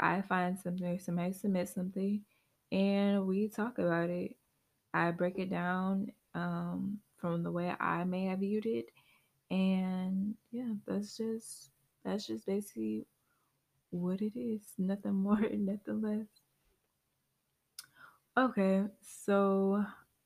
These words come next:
let me get it. So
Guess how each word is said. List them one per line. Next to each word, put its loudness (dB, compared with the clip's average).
let -8
me -4
get -8
it. -6
So 4